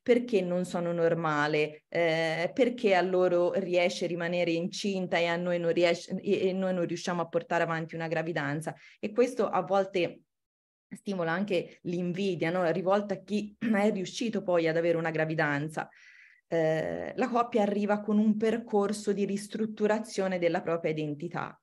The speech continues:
no? Devono, ehm, cambiare, diciamo così, i loro piani, quelli che si erano già fatti per tanto tempo e che a questo punto devono iniziare a modificare. Quindi c'è una dimu-,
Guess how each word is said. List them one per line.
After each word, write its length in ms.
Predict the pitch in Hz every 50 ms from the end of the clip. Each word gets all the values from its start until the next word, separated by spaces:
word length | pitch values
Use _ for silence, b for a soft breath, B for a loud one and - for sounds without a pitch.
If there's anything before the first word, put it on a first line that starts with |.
| _ _
no? 380 | 160 160 165 180 202 208 B B B B B B B
Devono, 600 | - 151 185 185 175 180 180 175 165 160 - -
ehm, 580 | 196 185 151 147 170 165 - - - - - _ _
cambiare, 720 | - 202 190 190 185 180 180 226 226 196 160 156 170 - 139
diciamo 380 | 160 185 - 185 165 175 185
così, 480 | 185 214 202 196 175 185 - - - 214
i 40 | 208
loro 300 | 202 190 190 190 185 196
piani, 680 | 202 180 160 135 135 147 156 165 160 156 - - -
quelli 280 | _ 175 175 170 175 185
che 160 | - 190 180
si 180 | - - - 190
erano 320 | 190 190 180 165 160 156 175
già 140 | - 180 170
fatti 520 | - - - 190 160 156 160 - - 165
per 220 | - 170 160 160 -
tanto 340 | - 160 160 165 165 190
tempo 540 | 214 165 147 139 156 165 160 160 185 196 190
e 140 | 202 214 220
che 140 | 208 190 -
a 160 | - 175 160
questo 320 | - 196 190 196 - 247
punto 400 | 247 175 170 170 170 160 185 185
devono 380 | 175 160 165 160 165 175 175 170
iniziare 680 | 180 196 208 214 214 - - 165 147 143 147 151 - B B B B B B _
a 120 | 185 185
modificare. 680 | 175 175 170 160 160 - - 156 175 156 139 143 151 156
Quindi 260 | 175 190 185 180 190
c'è 120 | 190 190
una 160 | 170 170 165
dimu-, 240 | 160 190 185 180 180